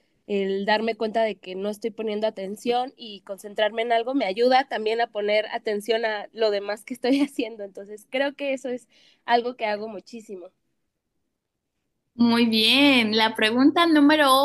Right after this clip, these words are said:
Speaker 2: dos nos dice, ¿realmente admiras a alguien?
Speaker 1: Mm, sí, pero no podría decir que solamente a una persona. Creo que admiro a muchísimas personas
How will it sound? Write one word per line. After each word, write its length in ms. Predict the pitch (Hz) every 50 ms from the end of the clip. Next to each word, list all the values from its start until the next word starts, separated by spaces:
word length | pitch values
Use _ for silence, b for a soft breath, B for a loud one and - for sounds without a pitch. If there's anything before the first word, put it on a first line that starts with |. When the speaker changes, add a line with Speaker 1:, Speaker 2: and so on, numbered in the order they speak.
| 302 302 - -
Speaker 2:
dos 560 | 240 233 269 285 302 330 370 - - - - -
nos 220 | 240 226 226 220 220
dice, 480 | 220 214 - - 175 160 - - _ _ _ -
¿realmente 920 | 196 - 214 233 247 277 349 415 440 359 330 320 320 311 320 330 330 - - -
admiras 560 | 202 190 196 196 208 208 214 220 240 240 - 214
a 160 | 185 175 180
alguien? 340 | 180 185 226 247 262 330 453 523 - _ _ _ _ _ _ _ _ _ _ _ _ _ _ _ _ _ _ _ _ _ _ _ _ _ _ _ _ _ _ _ _ _ _
Speaker 1:
Mm, 440 | 262 254 240 233 226 233 226 214 214 220 b b b b b b b b _ _ _ _ _ _
sí, 460 | - - - 302 277 269 262 247 - _ _ _ _ _ _
pero 460 | - 254 254 247 247 240 233 226 - _ _ _ _ _ -
no 360 | - 240 247 247 247 254 247
podría 380 | 277 277 277 269 254 247 233
decir 380 | 233 240 247 - - 262 220 -
que 120 | - 247
solamente 560 | 247 - 254 226 226 226 226 220 220 208 233 226
a 80 | 220 220
una 200 | 214 214 214 226 -
persona. 580 | - 202 185 190 - - 196 190 190 175 156 - _
Creo 200 | - 233 233 240
que 120 | - - 277
admiro 300 | 277 262 269 254 247 254
a 20 | 254
muchísimas 640 | 254 226 208 - - 247 220 226 247 240 226 226 -
personas 680 | _ 175 180 - 214 208 220 220 226 - 392 - _